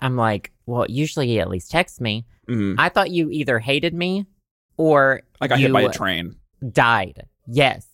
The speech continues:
Speaker 1: I was so stressed out.
Speaker 2: <laughs> At least, at least you understand that there's a, there's a certain window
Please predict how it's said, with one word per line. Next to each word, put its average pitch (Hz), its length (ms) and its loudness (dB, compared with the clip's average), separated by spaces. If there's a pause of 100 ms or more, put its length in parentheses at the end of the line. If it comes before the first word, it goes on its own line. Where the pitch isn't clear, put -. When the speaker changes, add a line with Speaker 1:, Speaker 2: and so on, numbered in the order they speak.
Speaker 1:
I 127 60 -8
was 127 200 -4
so 127 200 -2
stressed - 460 -6
out. 104 300 2
Speaker 2:
<laughs> - 1200 -10
At 240 140 6
least, 320 340 0
at 214 120 2
least 330 220 0
you 196 200 6
understand 147 480 0
that 113 80 -8
there's 135 220 2
a, 107 240 4
there's 190 220 2
a - 80 2
certain 120 480 0
window 113 760 -2